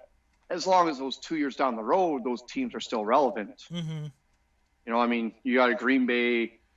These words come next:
Speaker 1: Kansas City Chief matchup, which I think everybody, which will be a, probably a Monday night. It'll be a
Speaker 2: Right.
Speaker 1: Sunday nighter or a Monday nighter.
Speaker 2: Right.
Speaker 1: You know, in Kansas City. So, I haven't really dug into who's playing who yet, so.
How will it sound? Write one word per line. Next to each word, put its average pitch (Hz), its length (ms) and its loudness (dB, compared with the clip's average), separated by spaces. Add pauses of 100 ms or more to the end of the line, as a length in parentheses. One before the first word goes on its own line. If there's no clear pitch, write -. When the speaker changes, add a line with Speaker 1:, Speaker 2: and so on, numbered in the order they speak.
(120)
Speaker 1:
Kansas 139 260 0
City 131 220 2
Chief - 580 -2
matchup, 117 420 2 (420)
which 123 180 -8
I 117 40 0
think 110 160 0
everybody, 113 540 2
which 131 180 -2
will 131 80 2
be 131 120 4
a, 123 40 2
probably 147 260 4
a - 20 4
Monday 123 260 2
night. 113 180 -4 (360)
It'll 135 100 -4
be 160 60 2
a - 20 4
Speaker 2:
Right. 143 60 2
Speaker 1:
Sunday 196 300 2
nighter 208 240 2
or 156 40 4
a 139 80 0
Monday 127 160 -12 (120)
nighter. 107 220 -8 (180)
Speaker 2:
Right. 120 460 -10 (1800)
Speaker 1:
You 120 100 -4
know, 107 140 -2
in 110 60 -4
Kansas 110 380 0
City. 101 260 -2
So, 104 400 -2 (880)
I 135 60 4
haven't 160 140 4
really 151 200 4
dug 143 220 0
into 156 280 0
who's 135 180 0
playing 127 320 0
who 117 240 -2 (480)
yet, 117 360 0
so. 98 300 -4